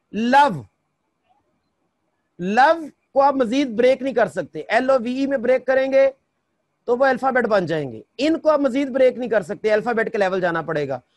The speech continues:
इसका तो कम, love और इन हमारी morphemes हैं, और ये free morphemes हैं। इनको मैं free morphemes क्यों कह रहा हूं? क्योंकि ये as a separate word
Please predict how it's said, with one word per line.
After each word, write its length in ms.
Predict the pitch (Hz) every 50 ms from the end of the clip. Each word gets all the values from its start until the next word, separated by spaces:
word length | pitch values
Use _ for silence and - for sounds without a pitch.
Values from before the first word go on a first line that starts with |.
| _ _ _ _ -
इसका 260 | 240 262 - - 277
तो 100 | 262 277
कम, 360 | 277 - 247 247 262 269 262
love 280 | 240 226 226 240 254 247
और 240 | - - 233 233 226
इन 240 | - 233 247 269 277
हमारी 320 | 240 220 208 208 220 233
morphemes 600 | 214 196 180 180 196 - - 254 269 277 277 220
हैं, 200 | 254 254 254 254 - _ _ _ _ _ -
और 140 | 285 302 311
ये 120 | 320 359
free 340 | 311 - - 339 381 392 392
morphemes 560 | 359 302 254 208 185 - 190 180 165 151 135
हैं। 60 | -
इनको 240 | - 247 277 - 294
मैं 100 | 302 302
free 240 | - - 277 320 339
morphemes 440 | 311 277 240 240 208 262 269 233 -
क्यों 200 | - 294 320 240
कह 200 | 233 226 202 196
रहा 120 | 202 226
हूं? 100 | 262 269 269 _ _ _ _ _ _ _ _ _ _ -
क्योंकि 320 | 262 302 320 - - 359
ये 280 | 359 330 339 370 - - - -
as 480 | - 247 269 277 294 302 320 330 330 277 226 - - _ _ - 202
a 100 | 247 269
separate 680 | - - - 254 247 240 233 - - 277 285 262 - 220 190 180 165 165
word 440 | 175 208 254 277 294 285 214 151